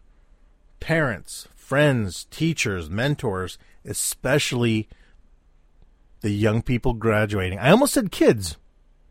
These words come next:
The young people graduating high school and moving into a greater unknown world that isn't necessarily the school, right?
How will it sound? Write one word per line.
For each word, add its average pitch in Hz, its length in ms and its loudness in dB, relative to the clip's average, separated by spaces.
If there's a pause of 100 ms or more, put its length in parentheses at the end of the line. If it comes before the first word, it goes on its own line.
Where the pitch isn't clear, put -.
(380)
The 113 100 -4
young 123 220 4
people 160 220 6
graduating 113 580 4
high 110 160 0
school 87 400 -8 (800)
and 117 180 0
moving 120 300 2
into 117 520 -2
a 110 80 -10
greater 107 360 -6
unknown 110 460 -4
world 110 380 4
that 104 140 0 (100)
isn't 147 320 0
necessarily 120 1080 0 (2250)
the 127 120 -6
school, - 440 -6 (1400)
right? 101 320 -2